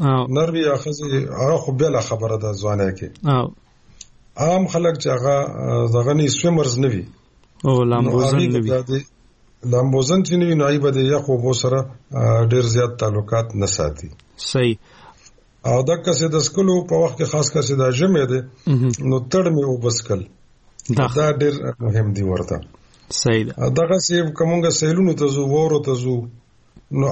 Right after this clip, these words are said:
Speaker 2: هلته کې په واورو ته چې کله مونږ ځو، نو باید مونږ جوړونه او بدن د هغې د شدت نه محفوظ وساتو.
Speaker 1: صحیح ده.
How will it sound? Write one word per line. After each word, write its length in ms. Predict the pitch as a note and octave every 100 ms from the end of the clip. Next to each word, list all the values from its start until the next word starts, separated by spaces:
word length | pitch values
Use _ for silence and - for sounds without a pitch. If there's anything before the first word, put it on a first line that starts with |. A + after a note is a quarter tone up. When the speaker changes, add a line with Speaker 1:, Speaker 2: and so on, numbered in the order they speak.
| D3
Speaker 2:
هلته 240 | E3 E3
کې 320 | D3+ D#3 C#3+
په 60 | D3
واورو 380 | C#3+ D#3+ F3 E3+
ته 100 | D3+
چې 120 | C#3+
کله 180 | C#3+ D3
مونږ 200 | D3 D3+
ځو، 140 | D3 F3+
نو 100 | E3
باید 260 | C#3 D3
مونږ 280 | C#3+ D3 C#3+ C#3
جوړونه 480 | C3 C3 C3 D#3+ D#3+ D3+
او 100 | B2+
بدن 400 | A#2+ B2+ A#2+ D3 D#3+ D#3 - A#2+
د 60 |
هغې 400 | A#2 A#2 A#2 C#3 C#3+ C3
د 120 | A#2
شدت 560 | A2+ - A2+ A2+ C#3+ C#3+
نه 120 | C3+
محفوظ 460 | B2+ G#2+ G#2 B2 G2
وساتو. 440 | F#2 - E2+ - D#2+ - - - -
Speaker 1:
صحیح 380 | - - A#2
ده. 60 | G2+